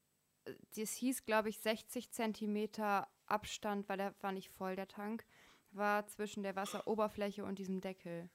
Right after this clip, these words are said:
Beziehungsweise nicht dem Deckel, sondern dem Loch, wo sie reingefallen ist. Also, das ist halt ungefähr ein Frauenarm, eine Frauenarmlänge, hieß es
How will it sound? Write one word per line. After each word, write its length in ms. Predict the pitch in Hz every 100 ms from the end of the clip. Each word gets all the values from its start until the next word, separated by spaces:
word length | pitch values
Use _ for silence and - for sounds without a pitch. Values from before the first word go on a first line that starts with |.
| _ _ _ _ _ _ _ _ _ _ _ _ - - _ _ _ _ _ _
Beziehungsweise 560 | - 196 220 214 208 202
nicht 180 | 220 233
dem 120 | 202
Deckel, 320 | 214 214 190
sondern 220 | 185 185
dem 140 | 185 196
Loch, 200 | 208 208
wo 100 | 196
sie 120 | 196
reingefallen 760 | 185 185 190 - 170 170 175 -
ist. 400 | - 170 - - _ _ _ _
Also, 220 | - 180 - - _
das 220 | 190 -
ist 200 | 180 -
halt 400 | 190 180 175 - _ _
ungefähr 640 | - 196 190 196 185 185 185
ein 100 | 196
Frauenarm, 720 | 185 - 190 196 - 175 175 175 _ _ _
eine 80 | 202
Frauenarmlänge, 920 | - 185 190 - 180 180 175 180 180 - _
hieß 240 | 202 185
es 240 | 175 180